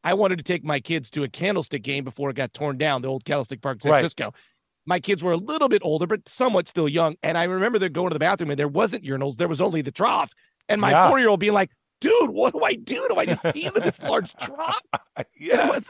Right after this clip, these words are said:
Speaker 1: awesome.
Speaker 2: Stanford
Speaker 1: And
Speaker 2: Stadium used to have the same thing, these troughs. You say, you just shoulder up side by side.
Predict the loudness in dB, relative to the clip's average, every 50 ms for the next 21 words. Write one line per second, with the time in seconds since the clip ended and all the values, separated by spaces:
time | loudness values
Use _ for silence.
0 | -6 -6 -6 -6 -4 -2 -2 -2 -2 -2 -2 2 4 6 6 6 6 4 2 2
1 | 2 2 4 4 4 4 4 2 2 0 -2 -4 2 4 6 6 6 4 -2 -4
2 | -4 -4 -4 -2 0 0 0 0 -2 -6 -8 -8 -6 0 4 6 6 6 4 2
3 | -4 -14 -8 -2 0 0 0 -2 -6 -16 -10 _ -6 -4 -4 -4 -2 2 4 4
4 | 4 4 6 6 4 4 4 0 0 2 4 4 4 6 4 4 4 4 4 4
5 | 4 4